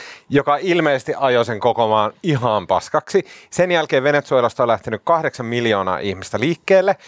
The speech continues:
ja he on aluksi mennyt sinne lähimaihin, ja sen jälkeen sit näistä lähimaista Costa Ricaa, ei kun mitä siellä nyt oli, Kolumbia, Ecuador, Peru, bla bla bla, niin sieltä ne on lähtenyt kaikki, no kaikki on liikaa,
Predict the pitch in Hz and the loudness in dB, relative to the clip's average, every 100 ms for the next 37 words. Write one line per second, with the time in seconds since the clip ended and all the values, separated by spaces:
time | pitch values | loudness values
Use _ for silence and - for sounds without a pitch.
0 | - - 127 135 139 190 - 151 127 110 | -10 -4 -2 0 0 0 -2 -4 -4 -6
1 | 117 101 95 120 143 165 156 147 143 127 | -4 -4 -2 -4 -4 0 0 0 -2 -4
2 | - 120 135 117 104 - 101 110 - 113 | -4 -2 2 2 0 -2 -6 -6 -6 -4
3 | 104 - 107 95 104 90 87 - 95 - | -2 -2 -2 -2 -2 -2 -2 -6 -8 -4
4 | 95 - 90 87 - 87 87 73 113 101 | -6 -4 -6 -4 0 0 0 -2 -4 -4
5 | 101 104 113 98 95 92 98 - 104 92 | -4 -2 -2 -2 -6 -14 -14 -10 -8 -2
6 | 117 113 101 104 92 90 - 87 95 90 | 0 0 0 0 0 -4 -8 -4 -4 -2
7 | 95 90 87 - 92 85 - - 117 120 | -2 -2 -4 -6 -4 -4 -6 -2 0 0
8 | - - - - 120 - 139 123 98 95 | -4 -20 -20 -8 -4 0 0 0 -4 -2
9 | 113 101 98 - 95 - 104 98 - 92 | -2 0 -2 -4 -12 -4 -2 -2 -8 -14
10 | - 80 80 - - 78 - - 65 82 | -12 -8 -8 -6 -6 -6 -10 -12 -6 -6
11 | - 117 | -2 0